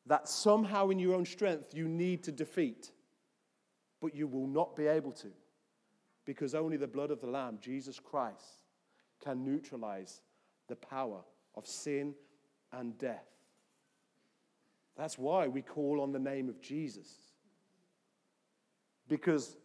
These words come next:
my name isn't gonna get you very far. We're not building a church that says, "Oh, Dom's good," or "The band's good," or "The welcome's nice," or "The coffee's great." No, it's Jesus-centered. Jesus-centric.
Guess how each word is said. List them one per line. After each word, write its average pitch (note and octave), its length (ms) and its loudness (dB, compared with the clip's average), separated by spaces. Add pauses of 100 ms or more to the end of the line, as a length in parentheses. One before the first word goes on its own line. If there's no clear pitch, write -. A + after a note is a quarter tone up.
(180)
my D#3 300 4
name D#3 340 4
isn't C#3 180 -4
gonna C3+ 180 -2
get D3 200 0
you C#3+ 80 -2
very C#3 240 -2
far. C#3+ 320 -6 (880)
We're C3 100 2
not - 260 4
building E3 440 4
a C3+ 40 4
church F3+ 380 2
that - 80 -12
says, B2 200 -10
"Oh, F3 200 -8 (300)
Dom's E3 460 -2
good," D#3 280 2 (160)
or A#2+ 240 -4 (220)
"The A2+ 80 -8
band's F3+ 400 0
good," C#3+ 300 -2 (240)
or B2+ 180 -2
"The A#2 60 -2
welcome's C#3 580 0
nice," C3 280 -8
or C3 100 -8
"The A2+ 80 -10
coffee's F3+ 400 -6
great." C3 320 -8 (300)
No, C#3 300 0
it's - 180 -4 (160)
Jesus-centered. C#3 840 -4 (1300)
Jesus-centric. C#3 840 -2